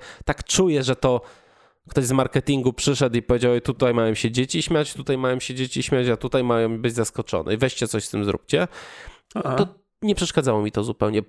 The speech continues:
Speaker 1: ale to przez tempo, że to tempo jest na tyle szybkie, że tam się rzeczy dzieją, nie ma czasu na, wiesz, na zastanawianie się. E, i to mi się bardzo podoba.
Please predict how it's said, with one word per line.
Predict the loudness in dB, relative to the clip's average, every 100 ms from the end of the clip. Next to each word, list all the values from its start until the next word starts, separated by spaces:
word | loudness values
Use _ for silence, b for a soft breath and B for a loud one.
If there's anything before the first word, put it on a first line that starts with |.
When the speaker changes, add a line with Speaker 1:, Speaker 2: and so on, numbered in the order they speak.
| -2
Speaker 1:
ale | -2 0
to | -2
przez | -4 -2 -2 -2 -4
tempo, | -2 -2 -2 -4 -8 -8 _
że | -4 -2
to | 0
tempo | -2 0 0 0
jest | 2
na | 0
tyle | 0 -2 0
szybkie, | -2 -2 0
że | 0
tam | 0 0
się | 0
rzeczy | 0 0 -2
dzieją, | 0 0 0
nie | 0
ma | 2 2
czasu | 2 2 2
na, | 2 2 2
wiesz, | 0 0 -4
na | -4 -2
zastanawianie | -2 0 0 2 2 0 -2
się. | 0 0 0 B B B B B B -2
E, | 0 2 0 -4 b b b _ _ _ _ _ -20 _
i | -6
to | -2 -2
mi | 0
się | 0
bardzo | 0 0 -2
podoba. | 2 2 2 -2 -6